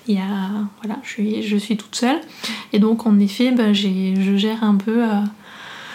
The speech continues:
tous les sujets. Donc, euh, bah, dans ma journée, euh, parfois, bah, je suis responsable de prod, euh, <laughs> suivi de projet, euh, comptable, euh,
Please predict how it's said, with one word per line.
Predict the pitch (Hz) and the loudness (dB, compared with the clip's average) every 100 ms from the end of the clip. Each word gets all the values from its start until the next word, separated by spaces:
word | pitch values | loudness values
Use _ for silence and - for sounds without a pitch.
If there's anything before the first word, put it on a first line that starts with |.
| - - - | -18 -18 -6
tous | - | 2
les | 269 247 233 | 4 6 4
sujets. | - 240 220 247 302 | 2 4 4 4 2
Donc, | 285 226 220 226 | 2 4 2 0
euh, | 214 | 2
bah, | 202 202 | 2 2
dans | 202 | 2
ma | 208 214 220 | 4 2 2
journée, | 220 214 208 233 247 | 2 4 4 4 2
euh, | 202 202 214 208 202 196 202 208 214 208 | 4 4 6 6 6 4 4 4 2 -2
parfois, | - 202 - - 220 | -6 -6 -6 -8 -4
bah, | 233 233 | -4 -4
je | - - - | -2 -4 -4
suis | - - 208 | -4 0 2
responsable | 202 208 208 - 208 208 196 | 2 0 -2 -4 -4 -2 -2
de | 214 | -2
prod, | 196 - - 208 233 294 240 | -4 -8 -8 -4 -2 0 0
euh, | 226 214 233 226 - - - | 0 2 0 -2 -8 -14 -12
<laughs> | - - - | -8 -8 -10
suivi | - - 214 214 | -6 0 2 2
de | 202 | 0
projet, | - - 208 202 220 220 269 262 | -4 -2 0 0 0 2 2 0
euh, | 214 202 | 0 -2
comptable, | - 208 196 - 208 220 262 254 226 | 0 0 0 -4 -4 -2 -2 0 0
euh, | 208 208 196 196 | 2 2 4 4